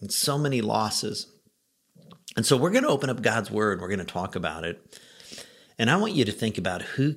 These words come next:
you could invite for this important series. Who's struggling right now? Who needs encouragement?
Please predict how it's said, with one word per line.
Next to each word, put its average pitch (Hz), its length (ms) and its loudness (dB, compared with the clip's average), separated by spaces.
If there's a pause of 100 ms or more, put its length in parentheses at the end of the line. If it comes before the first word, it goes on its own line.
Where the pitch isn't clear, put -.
(140)
you 120 200 0
could 107 320 0
invite 87 680 -4
for 95 140 -4
this 85 240 -4
important - 640 -12
series. 90 500 -4
Who's - 220 0
struggling 90 680 -2
right 90 240 -4
now? 104 280 -2
Who 165 160 2
needs 170 340 2
encouragement? 107 840 -6